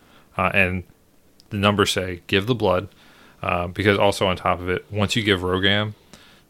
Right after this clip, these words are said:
uh, it becomes a zero point zero two seven percent chance of someone having a very negative, uh, outcome from R H positive blood. I, I think the numbers say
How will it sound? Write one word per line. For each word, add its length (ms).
uh, 360
it 140
becomes 540
a 200
zero 300
point 460
zero 280
two 240
seven 300
percent 360
chance 420
of 200
someone 260
having 420
a 240
very 240
negative, 760
uh, 220
outcome 440
from 380
R 160
H 140
positive 380
blood. 180
I, 160
I 40
think 220
the 80
numbers 460
say 380